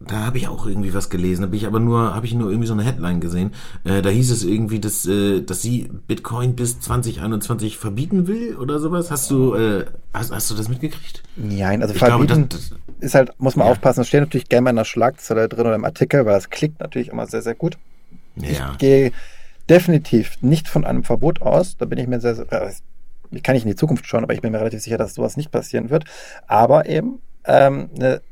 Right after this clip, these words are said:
Speaker 2: massive Zunahme von Regulierung, von
Speaker 1: Mhm.
Speaker 2: Vorschriften.
Speaker 1: Mhm.
Speaker 2: Ähm, also diese, dieser freiheitliche Gedanke hinter Bitcoin, diesem Geld, der wird schon massiv genommen werden in den nächsten Monaten und Jahren, glaube ich. Da können wir uns auf einiges gefasst machen.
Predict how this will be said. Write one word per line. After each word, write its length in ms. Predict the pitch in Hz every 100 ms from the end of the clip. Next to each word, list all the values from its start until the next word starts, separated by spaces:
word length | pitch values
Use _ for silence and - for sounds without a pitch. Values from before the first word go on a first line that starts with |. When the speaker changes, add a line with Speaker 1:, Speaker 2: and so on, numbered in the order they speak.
| -
Speaker 2:
massive 760 | 160 120 - - 214 190 113 156 - - -
Zunahme 720 | - - 135 131 127 135 156 - - - -
von 260 | - 123
Regulierung, 680 | 120 113 110 113 151 170 185 - - - -
von 220 | - 117
Speaker 1:
Mhm. 20 |
Speaker 2:
Vorschriften. 760 | - 151 165 165 156 - - 151
Speaker 1:
Mhm. 260 | 110 80 80 - - -
Speaker 2:
Ähm, 420 | 120 123 127 127 -
also 160 | 123
diese, 360 | 117 123 120 120
dieser 200 | 113 117
freiheitliche 760 | 104 - 135 165 139 127 120 -
Gedanke 500 | - 131 165 233 170
hinter 300 | 131 117 110
Bitcoin, 640 | 151 - 131 117 110 151 - -
diesem 200 | - -
Geld, 300 | - - -
der 160 | 131 127
wird 160 | 135 -
schon 160 | 127
massiv 640 | 120 117 - - 165 175
genommen 360 | - 123 131 127
werden 140 | 123
in 80 | 123
den 120 | 117
nächsten 260 | 120 120 117
Monaten 260 | 120 120 -
und 120 | 113
Jahren, 260 | 117 113
glaube 160 | 110 -
ich. 60 | -
Da 100 | 113
können 220 | - 120
wir 20 |
uns 80 | 120
auf 160 | 123 123
einiges 380 | 143 151 123
gefasst 400 | - - 135 -
machen. 340 | 110 113 170